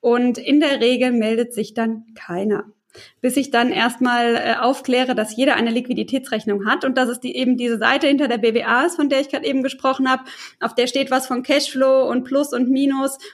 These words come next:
und Einlagen und Entnahmen und keiner weiß so richtig, was er damit anfangen soll. Aber wenn man einmal diese Übersicht verstanden hat, also das, was ich gerade eben erklärt habe und das, was man eben auch in den Shownotes sehen kann,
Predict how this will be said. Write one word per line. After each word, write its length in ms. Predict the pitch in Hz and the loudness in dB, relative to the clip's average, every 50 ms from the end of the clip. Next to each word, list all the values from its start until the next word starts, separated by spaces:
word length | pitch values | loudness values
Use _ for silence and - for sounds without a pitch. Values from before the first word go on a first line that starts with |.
| _ | _
und 220 | - 339 226 - - | -8 -8 -6 -4 -2
Einlagen 520 | 240 254 262 269 254 254 254 254 254 247 | 0 0 2 2 2 2 2 0 0 0
und 120 | 240 254 | -2 -2
Entnahmen 640 | - - 262 294 294 262 262 254 254 262 262 262 262 - - - _ - | 0 2 2 2 0 0 -2 -2 0 0 -2 -2 -4 -6 -14 -20 _ -6
und 180 | 254 254 - | -6 -6 -2
keiner 260 | - 262 254 277 254 | 0 2 2 2 2
weiß 200 | 247 247 240 254 | 2 0 0 0
so 80 | 262 262 | 0 -2
richtig, 280 | 240 269 - - 254 226 | -2 -2 -4 -6 -2 0
was 140 | 240 247 | 0 0
er 60 | 240 233 | 2 0
damit 240 | 233 220 226 220 | 0 -2 -2 -2
anfangen 520 | 208 226 269 302 - - 233 226 233 233 214 | 0 0 0 0 0 -2 -4 -4 -2 -4 -4
soll. 300 | 202 220 220 233 254 269 - - - - _ _ | -2 -2 -2 -2 -2 -4 -6 -12 -20 -20 _ _
Aber 240 | - 247 214 240 220 | -4 -2 0 0 2
wenn 120 | 254 262 | 2 2
man 140 | 262 262 - - | 2 0 0 0
einmal 400 | - 262 277 302 311 302 302 302 | -2 2 2 4 4 4 2 0
diese 240 | 285 277 254 240 - | -2 -2 -4 -4 -4
Übersicht 480 | - 294 302 302 294 285 285 - - | -2 0 2 0 0 0 -4 -6 -4
verstanden 640 | - 269 262 - - 254 247 262 - 226 226 196 196 196 | -2 -2 -2 0 -2 0 0 0 0 -2 -2 -2 -2 -4
hat, 180 | - - - - _ - | -6 -8 -12 -20 _ -6
also 180 | - 214 202 | -6 -4 0
das, 220 | 196 247 - - - | 0 0 2 2 2
was 160 | 269 269 269 | 0 0 0
ich 80 | 262 | -2
gerade 180 | - 262 254 - | -2 -2 0 2
eben 140 | 262 240 240 | 2 2 2
erklärt 460 | 233 233 - 240 226 226 226 226 220 | 0 0 0 2 2 2 2 0 -2
habe 220 | 208 190 - - | -4 -4 -4 -8
und 220 | - 208 202 185 - | -8 -8 -8 -2 0
das, 220 | 240 240 240 - | 0 0 2 0
was 180 | 233 233 240 - | -2 -2 0 -2
man 200 | 240 233 233 349 | -2 -2 -2 0
eben 340 | - 240 226 226 226 226 220 - - - _ _ | 0 2 2 2 2 0 -2 -8 -16 -20 _ _
auch 200 | - 226 226 233 | 0 0 0 2
in 100 | - 233 | 2 2
den 120 | 233 226 | 2 2
Shownotes 460 | 220 - 254 240 240 226 226 220 - | 2 2 2 2 2 0 0 -4 -2
sehen 240 | - 220 226 247 247 | 0 2 2 2 0
kann, 440 | 247 - 214 190 202 226 254 294 - | 0 -2 -2 0 0 2 0 0 -2